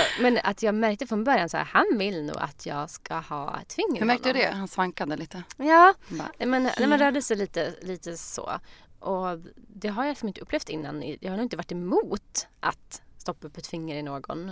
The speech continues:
Speaker 1: Men det är som inte, jag har inte känt att folk har varit så peppade på det.
Speaker 2: Mm.
Speaker 1: Ehm, men så har vi liksom gjort det ganska mycket. Och i det sammanhanget så blir det ju ganska fint. För då får han vara lite mer, alltså jag vet inte alls i vilken utsträckning han har hållit på med det med innan.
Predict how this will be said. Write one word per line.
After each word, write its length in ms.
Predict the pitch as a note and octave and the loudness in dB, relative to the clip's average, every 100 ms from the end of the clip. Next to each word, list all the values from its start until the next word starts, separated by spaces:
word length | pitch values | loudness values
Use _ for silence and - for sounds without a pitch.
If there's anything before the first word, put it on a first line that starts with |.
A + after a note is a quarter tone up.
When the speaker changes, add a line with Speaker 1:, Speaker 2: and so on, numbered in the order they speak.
| - | -10
Speaker 1:
Men 460 | F#3+ F#3+ F3 F3 | -6 -4 -4 -8
det 100 | E3+ | -6
är 60 | G3 | -6
som 180 | - G3+ | -6 -6
inte, 280 | F#3 - D#3 - - | -6 -10 -12 -12 -10
jag 80 | E3 | -8
har 60 | |
inte 160 | D3+ - | -6 -6
känt 220 | - D#3 | -6 -8
att 100 | C#3+ | -10
folk 160 | D#3+ D#3+ | -12 -10
har 60 | |
varit 80 | E3 | -10
så 60 | E3 | -8
peppade 300 | G3 - A#3+ | -6 -4 -4
på 140 | - | -6
det. 160 | G#3 F#3+ - - | -8 -8 -12 -4
Speaker 2:
Mm. 260 | F#3 F#3 F#3+ | -4 -4 -6
Speaker 1:
Ehm, 560 | F#3 F3 E3 E3+ G3 - - | -8 -6 -6 -8 -10 -12 -8
men 140 | G#3+ | -6
så 120 | - | -4
har 160 | A3 A3+ | -2 -2
vi 100 | G3+ | -2
liksom 340 | F3+ - F3+ | -4 -6 -8
gjort 140 | F3 - - | -8 -12 -14
det 140 | - E3+ | -8 -6
ganska 240 | F3+ - | -6 -4
mycket. 400 | A3+ - - - | -4 -4 -2 -2
Och 280 | - - - - | 0 -6 -6 -8
i 100 | F#3+ | -8
det 320 | F3+ D#4 F4+ | -2 0 2
sammanhanget 640 | G#3 F3 F3+ E3+ E3+ - | 0 -2 -2 -2 -4 -8
så 80 | - | -10
blir 160 | E3+ | -8
det 60 | E3+ | -6
ju 80 | E3 - | -8 -12
ganska 240 | - - | -16 -14
fint. 200 | - F#3+ | -8 -8
För 80 | - | -8
då 80 | G3 | -8
får 120 | - | -6
han 240 | B3 E4+ C#4+ | 0 4 4
vara 120 | F3 | 2
lite 240 | D#3+ - | 0 -6
mer, 380 | F3+ C#3+ D3+ F3+ - - - | -4 -2 -4 -6 -12 -20 -12
alltså 140 | - | -4
jag 60 | F3+ | -4
vet 140 | G#3 | -2
inte 140 | A#3+ - | -2 0
alls 360 | F#3+ B3 - - | 0 0 -2 -4
i 80 | D3+ | -6
vilken 280 | E3+ E3+ | -6 -4
utsträckning 460 | D3 - E3 - D3+ | -4 -4 -6 -8 -10
han 140 | D#3+ E3+ | -8 -8
har 60 | |
hållit 180 | F3 E3 | -8 -10
på 120 | - | -8
med 140 | D#3 E3 | -8 -6
det 100 | D#3+ | -8
med 160 | E3 - | -10 -8
innan. 540 | F#3 E3+ A#3 - F3+ | -8 -2 -2 -2 -6